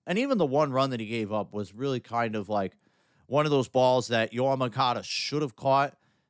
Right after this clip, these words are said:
in his first game back playing at third base. It was a ball that Moncada, I think, was a little bit lazy to the ball, too. And if he would have at least made some effort to try and catch the ball, then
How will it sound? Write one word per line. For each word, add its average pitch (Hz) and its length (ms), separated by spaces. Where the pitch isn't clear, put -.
in 120 100
his 113 120
first 156 300
game 131 240
back 123 300
playing 127 240
at 120 120
third 123 200
base. 113 300
It 214 80
was 254 120
a 190 40
ball 180 220
that 160 80
Moncada, 135 560
I 120 140
think, 127 240
was 123 140
a 117 60
little 120 280
bit 117 140
lazy 113 440
to 110 60
the 107 100
ball, 104 300
too. 107 400
And 104 260
if - 140
he 139 100
would 131 220
have 127 100
at 120 120
least 117 300
made 107 280
some 123 220
effort 113 240
to 104 80
try 107 240
and 98 100
catch 123 320
the 131 100
ball, 123 300
then 110 300